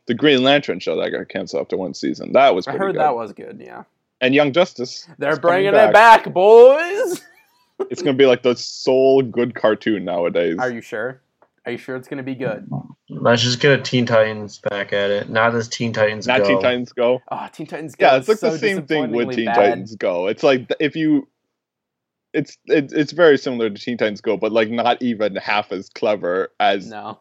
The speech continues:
Speaker 1: that show is.
Speaker 2: And that's already not very clever, <laughs> so.
Speaker 1: Ex-, exactly. That's how low this Ben Ten show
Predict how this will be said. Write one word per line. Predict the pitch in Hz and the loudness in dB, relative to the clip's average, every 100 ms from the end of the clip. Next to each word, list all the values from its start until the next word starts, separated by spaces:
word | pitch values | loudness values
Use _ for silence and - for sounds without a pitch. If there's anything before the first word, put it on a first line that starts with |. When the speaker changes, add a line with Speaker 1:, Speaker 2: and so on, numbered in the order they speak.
| _ 113 | _ -2
Speaker 1:
that | 107 104 | -2 -2
show | - 104 95 90 | -4 -4 -2 -4
is. | 87 95 127 _ _ - | -6 -10 -18 _ _ -20
Speaker 2:
And | 120 | -12
that's | 117 117 - - _ | -10 -10 -12 -20 _
already | 113 107 104 | -10 -8 -10
not | 107 104 | -14 -14
very | 113 107 | -14 -16
clever, | 101 120 123 107 - | -16 -12 -10 -10 -18
<laughs> | _ | _
so. | - | -4
Speaker 1:
Ex-, | 151 127 117 | -4 -4 -6
exactly. | 127 127 139 120 117 98 87 | -4 -2 0 0 -2 -8 -6
That's | 120 127 - | -2 -4 -4
how | 123 120 | -4 -4
low | 110 113 104 | -4 -6 -6
this | 98 110 | -6 -10
Ben | - 107 98 | -6 -6 -6
Ten | 104 82 90 | -10 -10 -8
show | 90 71 | -6 -6